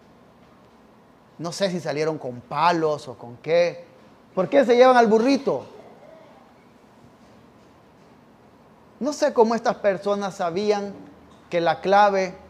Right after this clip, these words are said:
la palabra sec-, la frase secreta era, "El Señor lo necesita". Puede ser que como con José, se le, Dios se le reveló en sueños.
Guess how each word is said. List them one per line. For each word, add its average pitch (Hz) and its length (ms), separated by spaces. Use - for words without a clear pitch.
la 170 180
palabra 185 400
sec-, 175 200
la 190 160
frase 185 320
secreta 190 540
era, 202 300
"El 180 160
Señor 180 280
lo 190 120
necesita". 170 640
Puede 240 260
ser 202 180
que 202 140
como 185 260
con 180 160
José, 190 720
se - 220
le, 185 200
Dios 190 200
se 214 100
le 180 120
reveló 160 320
en 160 80
sueños. 185 640